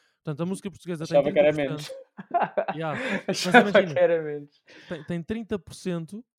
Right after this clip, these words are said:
Speaker 1: a música portuguesa, sendo que vinte e oito por cento são das editoras.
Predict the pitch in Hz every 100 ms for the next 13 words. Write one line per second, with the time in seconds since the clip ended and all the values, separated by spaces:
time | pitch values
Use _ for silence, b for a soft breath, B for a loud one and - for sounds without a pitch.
0 | - 151 135 156 131 143 143 147 - -
1 | 190 170 - 151 220 185 196 180 - -
2 | - 151 - 156 151 151 135 - 147 147
3 | 123 110